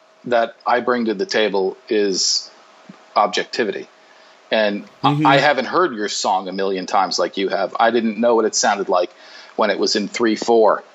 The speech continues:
Speaker 1: you know, <laughs> like, uh, it's,
Speaker 2: Mm-hmm.
Speaker 1: that kind of stuff doesn't affect me. I'm a blank slate, and that's how I am every time I first hit play on a record. It's also why I,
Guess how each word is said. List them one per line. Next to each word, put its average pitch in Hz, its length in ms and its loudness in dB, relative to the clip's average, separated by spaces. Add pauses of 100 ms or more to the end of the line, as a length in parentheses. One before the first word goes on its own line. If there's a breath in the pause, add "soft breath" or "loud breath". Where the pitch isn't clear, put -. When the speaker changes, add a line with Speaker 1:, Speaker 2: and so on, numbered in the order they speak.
Speaker 1:
you 113 140 0
know, 113 280 4
<laughs> 127 100 4
like, 131 180 2
uh, 165 80 2 (240)
it's, 135 260 0
Speaker 2:
Mm-hmm. 160 300 -2
Speaker 1:
that 147 220 2
kind 175 180 0
of 131 60 -2
stuff - 320 -2
doesn't 123 280 -2
affect 143 440 -4
me. 95 220 -4
I'm 113 160 0
a 123 60 0
blank 117 380 -2
slate, 120 480 0
and 107 140 -2
that's 117 180 2
how 117 200 4
I 110 60 2
am 110 200 0 (380 loud breath)
every 131 220 2
time 131 260 2
I 110 100 2
first - 400 -2
hit 123 200 -2
play 151 320 0
on 104 140 2
a 104 40 4
record. 113 400 -2 (260 loud breath)
It's 139 140 -2
also 202 240 2
why 123 360 4
I, 113 40 -6